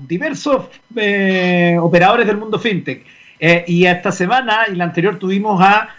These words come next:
unos que comenzaron en el dos mil diez, dos mil doce, o sea, fueron de los primeros que partieron. Y, y en el fondo, la pregunta que uno se hace es, de manera, del punto de vista regulatorio,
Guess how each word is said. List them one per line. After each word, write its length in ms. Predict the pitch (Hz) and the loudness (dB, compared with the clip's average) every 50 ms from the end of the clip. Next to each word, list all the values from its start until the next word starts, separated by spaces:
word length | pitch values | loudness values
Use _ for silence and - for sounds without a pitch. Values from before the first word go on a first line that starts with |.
| _ _ _ | _ _ _
unos 240 | - 190 233 233 226 | -2 0 0 0 -2
que 100 | - 208 | -2 -4
comenzaron 580 | 170 185 175 160 147 - 202 202 214 226 208 | -2 -2 -2 -2 -2 -2 -2 -2 -2 -2 -2
en 40 | 190 | -2
el 80 | 175 151 | 0 0
dos 160 | 143 143 139 | 0 0 0
mil 400 | 139 147 180 185 170 156 139 127 | 2 2 4 4 4 2 2 2
diez, 400 | 143 185 226 247 247 233 214 160 | 4 4 6 6 6 4 4 2
dos 140 | 156 170 151 | 0 0 2
mil 360 | 151 160 156 151 147 139 131 | 2 2 2 2 2 0 0
doce, 640 | 131 214 240 233 170 - - 151 156 175 185 196 190 - - _ | 0 0 0 0 -2 -6 -4 -4 -2 -2 -4 -6 -8 -12 -20 _
o 40 | - | 0
sea, 140 | 175 170 156 | 0 2 2
fueron 240 | 175 180 185 180 | 2 0 0 0
de 80 | 165 165 | 0 0
los 120 | 156 147 151 | 0 -2 -2
primeros 680 | - - 147 147 151 220 254 262 269 262 254 208 180 | -4 0 0 0 2 2 2 2 2 0 -2 -4 -8
que 140 | - - 196 175 | -8 -6 -2 -2
partieron. 500 | 175 170 - - 226 202 165 135 135 - _ _ _ _ _ _ _ _ _ _ | -2 -2 -2 -2 0 0 0 -2 -4 -12 _ _ _ _ _ _ _ _ _ _
Y, 200 | 185 202 202 - | -10 -10 -10 -10
y 140 | 196 185 208 | -6 -4 -2
en 60 | 202 | -2
el 100 | 196 180 | -2 0
fondo, 380 | - 262 262 269 269 254 240 - _ _ 170 175 - - | 2 2 2 4 2 -2 -2 -8 _ _ -12 -12 -6 -2
la 140 | 190 180 | 0 2
pregunta 320 | 180 190 185 240 240 233 208 | 2 2 0 0 0 0 -2
que 80 | 185 | 0
uno 120 | 226 220 175 | -2 -4 0
se 120 | - 214 | 2 2
hace 260 | 220 - - 214 208 | 2 2 2 -2 -2
es, 200 | 208 - - - _ _ _ _ _ - | -2 -2 -6 -14 _ _ _ _ _ 0
de 160 | 139 175 180 | 2 2 4
manera, 340 | 180 185 202 226 220 233 180 | 4 2 2 0 0 0 2
del 160 | 175 175 170 | 2 0 0
punto 200 | - 214 180 208 | 0 0 2 2
de 80 | 214 | 2
vista 120 | - - 214 | 2 0 -2
regulatorio, 840 | 190 190 175 165 170 170 165 160 202 208 196 170 156 139 131 - | -2 0 0 0 0 0 0 0 0 2 2 4 2 2 0 -4